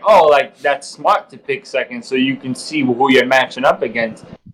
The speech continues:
But then <laughs> the nigga violates, is like, "Yeah,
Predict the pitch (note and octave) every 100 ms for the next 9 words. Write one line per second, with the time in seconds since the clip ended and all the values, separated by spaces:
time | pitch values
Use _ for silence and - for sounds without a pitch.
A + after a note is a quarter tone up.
0 | _ - _ - E3 E3 G#3+ G#3 G#3+ -
1 | - - G#3+ F3 F#3+ F#3 F#3 D#3+ F#3+ F3+
2 | E3+ D#3 D#3 D3+ C#3+ C#3 C3+ C3+ C#3 D3